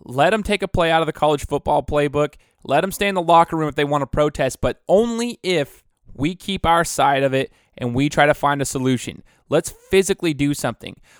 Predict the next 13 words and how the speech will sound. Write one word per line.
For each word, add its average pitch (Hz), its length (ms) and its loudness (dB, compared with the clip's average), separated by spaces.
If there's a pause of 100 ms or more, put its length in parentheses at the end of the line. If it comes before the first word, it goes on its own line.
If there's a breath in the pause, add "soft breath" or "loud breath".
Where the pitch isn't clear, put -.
Let's 180 140 -2
stop 226 280 -2
listening 202 340 0
to 160 80 -12
the 156 80 -2
media 135 540 -2 (340 soft breath)
for - 220 -2
everything. 135 480 0
Let's 139 140 -2
stop 214 260 2
going 151 320 6
there 135 180 6
for - 180 -4